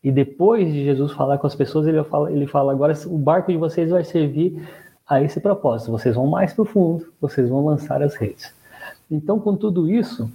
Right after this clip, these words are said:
Jesus alterou a rotina desses homens.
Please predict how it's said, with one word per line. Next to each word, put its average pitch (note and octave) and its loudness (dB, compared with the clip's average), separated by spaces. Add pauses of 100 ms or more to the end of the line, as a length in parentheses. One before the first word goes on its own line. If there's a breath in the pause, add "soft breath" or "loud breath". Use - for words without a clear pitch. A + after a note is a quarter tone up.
(640)
Jesus D#3+ 2
alterou F#3+ 0 (480 loud breath)
a - -4
rotina A3+ 2
desses G3+ 0
homens. D3+ -2